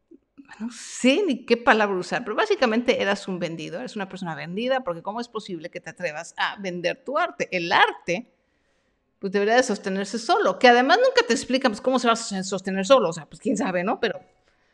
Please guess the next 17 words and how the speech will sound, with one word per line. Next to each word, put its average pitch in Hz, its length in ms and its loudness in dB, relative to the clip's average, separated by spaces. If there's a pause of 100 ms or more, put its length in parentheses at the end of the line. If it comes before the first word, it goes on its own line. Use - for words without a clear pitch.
(140)
entonces, 190 360 -6
vendes 415 680 6
y 202 120 -4
entonces 185 420 -6
está 165 200 -8
mal, 160 320 -4
pero 160 220 -4
entonces 175 340 -8
no 220 140 -2
vendes 254 440 6
y 208 60 2
entonces, 185 560 -6
¿qué 165 180 -12
haces, 180 380 -16
no? 311 260 -14
Es 277 120 -16
como, 233 460 -4